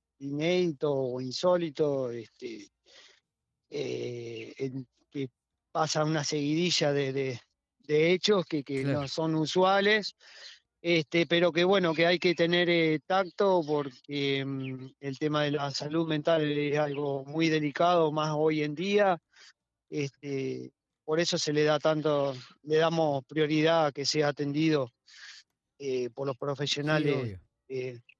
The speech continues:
Speaker 1: especialistas en esta, en esta materia y, y, y posteriormente, eh,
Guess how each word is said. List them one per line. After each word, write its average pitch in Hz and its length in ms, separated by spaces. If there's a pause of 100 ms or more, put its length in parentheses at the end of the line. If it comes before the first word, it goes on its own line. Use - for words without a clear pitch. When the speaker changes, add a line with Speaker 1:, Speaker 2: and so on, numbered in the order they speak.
Speaker 1:
especialistas 151 840
en 143 120
esta, 143 500 (840)
en 165 200
esta 170 220
materia 196 680
y, 160 100
y, 156 600 (220)
y 170 160
posteriormente, 175 1120 (480)
eh, 143 600